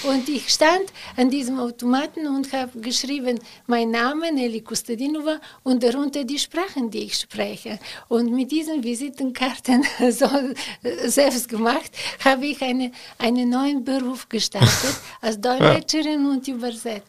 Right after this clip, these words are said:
Speaker 2: Und dann sind Sie mit diesen Karten, ähm, ich sag mal, haben Sie dann Kaltakquise gemacht, sind auf Kundensuche gegangen, oder?
Speaker 1: Also ich war sehr schüchtern in
Speaker 2: Ja.
Speaker 1: diesem Sinne. Wir kannten im Bulgarischen diese <laughs>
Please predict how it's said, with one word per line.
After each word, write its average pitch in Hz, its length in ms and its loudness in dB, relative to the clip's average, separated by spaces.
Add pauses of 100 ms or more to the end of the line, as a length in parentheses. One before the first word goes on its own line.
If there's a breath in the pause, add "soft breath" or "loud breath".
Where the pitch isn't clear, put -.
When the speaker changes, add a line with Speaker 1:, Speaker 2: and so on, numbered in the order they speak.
(500 loud breath)
Speaker 2:
Und 117 120 0
dann 127 140 6
sind 135 180 2
Sie 170 80 -4
mit 139 160 -4
diesen 143 220 0
Karten, 127 600 2
ähm, 113 520 2 (380)
ich - 140 -2
sag 117 160 4
mal, 107 220 6
haben 104 120 4
Sie 107 80 -4
dann 98 180 2
Kaltakquise 156 680 2
gemacht, 139 320 4
sind 123 120 2
auf - 120 0
Kundensuche 170 640 4
gegangen, 151 520 0
oder? 110 300 2 (260)
Speaker 1:
Also - 220 -2
ich 320 80 0
war 359 220 4
sehr 359 260 4
schüchtern 277 760 2
in 226 140 4
Speaker 2:
Ja. - 160 10
Speaker 1:
diesem 233 640 0
Sinne. 233 540 0 (240 loud breath)
Wir 247 240 4
kannten 277 440 0
im 233 140 0
Bulgarischen 214 880 -4 (320 loud breath)
diese 233 420 -2
<laughs> - 180 0